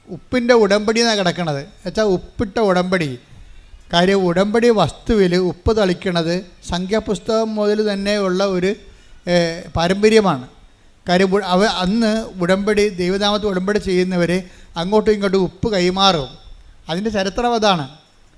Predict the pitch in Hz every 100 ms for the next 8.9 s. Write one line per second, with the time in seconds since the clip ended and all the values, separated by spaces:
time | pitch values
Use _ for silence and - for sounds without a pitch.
0 | - - _ _ - - 247 240 240 220
1 | 208 202 196 185 190 175 - 214 208 208
2 | 214 208 202 185 190 139 - - - _
3 | _ - _ _ _ - - - 190 202
4 | 214 214 220 180 196 190 220 214 196 185
5 | 180 - - 180 - 226 220 - 269 185
6 | 160 165 220 240 233 233 208 196 - -
7 | - 214 196 202 196 180 214 196 196 185
8 | 180 160 - 247 247 240 202 202 226